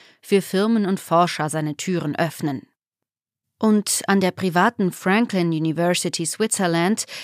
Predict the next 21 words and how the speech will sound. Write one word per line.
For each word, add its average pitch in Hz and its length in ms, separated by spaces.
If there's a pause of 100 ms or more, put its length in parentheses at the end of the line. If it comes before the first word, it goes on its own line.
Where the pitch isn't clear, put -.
(200)
in 220 180
einem 190 260
Villenviertel 208 1000
oberhalb 165 480
von 156 140
Lugano 170 560 (280)
fanden 277 400
bereits 208 400
im 240 100
vergangenen 196 540
Juli 190 480
Schulungswochen 196 880
zu 233 460
finanzieller 247 640
Freiheit 196 640
und 233 220
Meinungsfreiheit 165 1200
statt, - 460 (420)
unterstützt - 680
von 254 260
Tether. 160 420